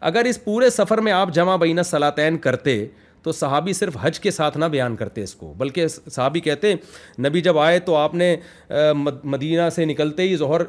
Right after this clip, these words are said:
इकट्ठी, ज़ोहर असर को मिला के पढ़ा, फिर आगे जब गए तो मगरिब इशा को मिला के पढ़ा, अगले दिन भी ज़ोहर असर मिलाया।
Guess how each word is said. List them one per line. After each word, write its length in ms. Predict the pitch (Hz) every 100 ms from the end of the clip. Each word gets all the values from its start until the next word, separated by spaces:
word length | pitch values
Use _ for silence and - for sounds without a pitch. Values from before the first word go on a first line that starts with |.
| 147
इकट्ठी, 360 | - 156 175 - - 120
ज़ोहर 280 | 113 135 160
असर 220 | 160 175
को 100 | 156
मिला 220 | 170 165 160
के 120 | 180
पढ़ा, 240 | 170 180
फिर 180 | 170 165
आगे 240 | 135 147
जब 180 | 160 156
गए 140 | 156 160
तो 120 | 160
मगरिब 260 | 135 156
इशा 180 | 151 170
को 100 | 165
मिला 220 | 170 160 156
के 120 | 175
पढ़ा, 220 | 165 180
अगले 220 | 147 160
दिन 180 | 156 170
भी 60 | 156
ज़ोहर 200 | 151 160
असर 200 | 143 165
मिलाया। 380 | 151 156 185